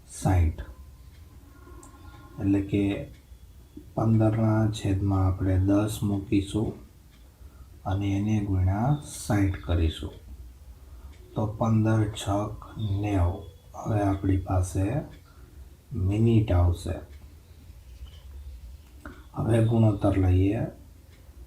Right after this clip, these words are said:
તો ત્રીસ મિનિટ એના છેદમાં નેવું મિનિટ, એટલે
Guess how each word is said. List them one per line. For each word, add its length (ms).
તો 160
ત્રીસ 580
મિનિટ 580
એના 720
છેદમાં 640
નેવું 400
મિનિટ, 420
એટલે 280